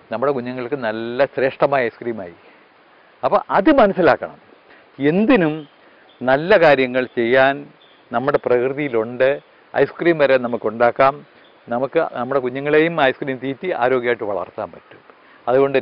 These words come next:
രാസവസ്തുക്കളുടെ പുറകെ പോകരുത്. വെളുത്ത പഞ്ചസാര വിഷമാണ്, അമിതമായ ഉപ്പ് ഉപയോഗം ശരീരത്തിന് കേടുണ്ടാക്കും, ക-, കിഡ്നി സ്റ്റോൺ ഉണ്ടാക്കും, ഈ ശരീരത്തിലൊക്കെ സ്റ്റോൺ ഉണ്ടാക്കും. അപ്പൊ ഇതിൻ്റെ എല്ലാം അടിസ്ഥാന കാരണം വെളുത്ത പഞ്ചസാര, മൈദ,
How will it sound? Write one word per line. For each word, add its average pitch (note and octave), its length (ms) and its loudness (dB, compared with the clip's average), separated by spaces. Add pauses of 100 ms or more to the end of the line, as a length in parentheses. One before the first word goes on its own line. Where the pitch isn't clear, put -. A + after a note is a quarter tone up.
രാസവസ്തുക്കളുടെ C3+ 800 4
പുറകെ A#2 240 2 (100)
പോകരുത്. A#2+ 540 0 (500)
വെളുത്ത C3 340 -2
പഞ്ചസാര B2+ 460 2
വിഷമാണ്, B2 560 -2 (500)
അമിതമായ C3+ 480 2 (120)
ഉപ്പ് - 200 -6
ഉപയോഗം B2+ 380 4 (240)
ശരീരത്തിന് B2 520 -2
കേടുണ്ടാക്കും, B2 600 2 (560)
ക-, B2+ 380 0
കിഡ്നി C3+ 240 -6
സ്റ്റോൺ C#3 320 -2
ഉണ്ടാക്കും, C3 340 0 (100)
ഈ C#3 40 -4 (220)
ശരീരത്തിലൊക്കെ C#3+ 560 0
സ്റ്റോൺ C3+ 240 -2
ഉണ്ടാക്കും. F#2 300 -12 (380)
അപ്പൊ - 160 -4
ഇതിൻ്റെ E3+ 280 4
എല്ലാം G#3 320 2 (580)
അടിസ്ഥാന F#3 380 4
കാരണം B2+ 240 2 (100)
വെളുത്ത C3 280 0
പഞ്ചസാര, C3 400 2 (180)
മൈദ, C3 240 -2